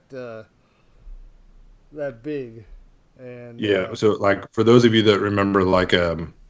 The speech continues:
Speaker 2: a Brandon Jacobs or a Mike Alstott, those were guys, like, you just didn't want to get in their way. And Derrick Henry is just a whole nother level of that.
Speaker 1: I mean, he's,
Speaker 2: I mean,
Speaker 1: I mean,
Speaker 2: they should have, they showed a picture of him, or, like, on the sideline while he was talking to,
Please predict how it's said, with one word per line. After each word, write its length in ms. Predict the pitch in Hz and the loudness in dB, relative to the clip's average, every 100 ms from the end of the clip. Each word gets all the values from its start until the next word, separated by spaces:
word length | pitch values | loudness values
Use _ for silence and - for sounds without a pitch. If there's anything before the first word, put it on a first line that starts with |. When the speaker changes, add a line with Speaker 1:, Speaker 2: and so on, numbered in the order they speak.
| - - _ _ | -20 -20 _ _
Speaker 2:
a 120 | - | -2
Brandon 420 | 87 95 98 101 90 | 0 4 4 2 -2
Jacobs 640 | 98 95 92 87 - - _ | -2 -2 -4 -8 -12 -20 _
or 320 | - 107 98 92 | -4 0 0 0
a 100 | 95 | 0
Mike 240 | 98 92 | 2 2
Alstott, 500 | 98 92 - 85 82 | 2 0 0 -2 0
those 160 | 104 101 | 0 2
were 80 | |
guys, 240 | 98 101 95 | 4 4 4
like, 180 | 90 95 | 0 -2
you 60 | |
just 200 | 95 92 | -2 0
didn't 120 | 95 | 0
want 120 | 90 90 | 0 0
to 40 | |
get 120 | 90 | 0
in 60 | 85 | -2
their 120 | 82 | 0
way. 260 | 92 92 82 - - - | 2 2 0 -10 -20 -2
And 320 | 92 80 - | -2 -2 2
Derrick 260 | 110 107 | 4 4
Henry 220 | 92 98 92 | 2 -2 -4
is 100 | 82 | -8
just 160 | 90 | -8
a 60 | 80 | -10
whole 320 | - 104 101 | -6 0 2
nother 240 | 90 78 | 0 -6
level 400 | 78 80 85 80 | -4 -2 -2 -2
of 120 | 78 78 | -6 -4
that. 340 | 80 76 - - - _ | -4 -6 -12 -20 -20 _
Speaker 1:
I 60 | 123 | -18
mean, 240 | 147 139 | -16 -16
he's, 160 | 123 170 | -16 -4
Speaker 2:
I 60 | - | 2
mean, 280 | - 85 - | 2 0 -4
Speaker 1:
I 120 | - - | -20 -20
mean, 40 | - | 0
Speaker 2:
they 140 | 117 127 | 6 8
should 200 | 156 143 | 8 8
have, 240 | 135 - - _ | 6 2 -18 _
they 100 | 135 | 2
showed 240 | 143 160 | 4 4
a 60 | 156 | 2
picture 420 | 123 139 131 117 | 2 0 0 -2
of 100 | 113 | -2
him, 380 | 123 113 107 101 - | -2 -2 -4 -8 -8
or, 200 | 123 104 | -2 -2
like, 200 | 101 95 | 0 0
on 120 | 104 | 2
the 100 | 95 | 0
sideline 540 | 87 98 101 95 92 92 | -2 2 2 2 -2 -2
while 140 | 90 | -2
he 120 | 98 | 0
was 140 | 104 92 | 0 0
talking 360 | 98 92 90 82 | 0 0 -2 -4
to, 380 | 95 87 82 | -2 -2 -2